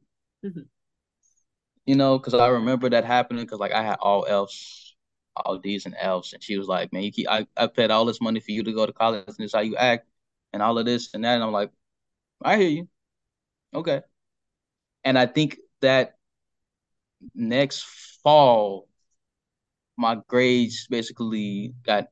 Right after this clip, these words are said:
Speaker 2: way better. I went from F to Ds, I think Bs and Cs. And, you know, that was a good start. And then I think once, once we fully got back into just, you know, having regular classes, I remember going from, you know, Cs and Bs to Bs and Bs. And then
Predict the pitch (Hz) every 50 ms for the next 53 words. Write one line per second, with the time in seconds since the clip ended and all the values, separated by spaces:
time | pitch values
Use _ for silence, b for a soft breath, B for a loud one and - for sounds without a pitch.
0 | _ _ _ - 107 107 110 113 123 120 117 110 104 104 113 107 104 98 101 104
1 | 107 104 - - 95 107 110 107 - - 104 101 110 107 107 104 92 - 95 92
2 | - 104 101 95 - - 101 98 98 98 - 101 - - - 95 92 92 95 98
3 | 117 135 - - - _ _ _ _ _ _ _ _ _ _ _ _ _ _ _
4 | _ _ _ _ _ _ _ _ _ _ - 101 98 95 95 98 98 101 101 101
5 | 98 101 107 110 107 104 - 98 95 101 - - - 107 107 110 110 - - -
6 | - 104 104 104 101 104 104 113 98 98 110 107 107 - 113 120 123 120 - -
7 | - - _ _ _ _ - 147 143 139 127 - - 113 101 101 - 98 113 -
8 | - _ - 139 139 131 127 - - 139 135 131 123 120 110 98 - 110 107 104
9 | - 110 104 101 104 101 101 101 98 98 98 95 98 95 - - 110 110 110 107
10 | 104 - - 95 92 - - _ _ _ _ _ _ _ _ - - 110 113 110
11 | 110 110 104 104 101 98 - 110 98 110 110 107 101 - - 98 98 95 95 95
12 | 98 - _ _ _ _ _ _ _ _ - 104 101 101 98 87 - - 113 117
13 | - 104 92 113 120 131 131 123 110 - 110 98 - 120 139 165 165 139 120 101
14 | 104 107 104 104 107 117 127 135 - - - 104 98 104 107 107 107 107 107 104
15 | 107 107 104 107 -